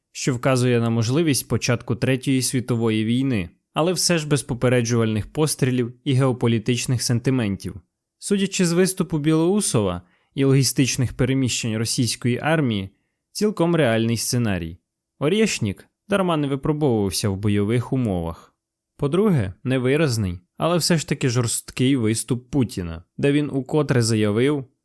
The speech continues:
що Росія воює не з українським народом, а з нацистським режимом, встановленим у Києві. Пародія на його ж історичні опуси з шизофренічною теорією про єдиний народ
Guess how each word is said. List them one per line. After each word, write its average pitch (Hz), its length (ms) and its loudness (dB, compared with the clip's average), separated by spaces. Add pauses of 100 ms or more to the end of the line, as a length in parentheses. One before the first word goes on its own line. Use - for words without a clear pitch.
що - 220 0
Росія 165 440 2
воює 135 400 2
не 117 140 2
з 113 100 2
українським 127 680 2
народом, 98 540 0
а 120 140 2
з 110 80 2
нацистським 135 720 2
режимом, 131 640 2 (180)
встановленим 107 840 0
у 110 100 -2
Києві. 92 640 0 (560)
Пародія 156 560 0
на 117 120 0
його 127 320 2
ж 117 100 4
історичні 123 680 0
опуси 127 800 -2
з 104 180 0
шизофренічною 135 1000 -2
теорією 110 640 -2
про 139 140 -2
єдиний 135 420 0
народ 131 440 -2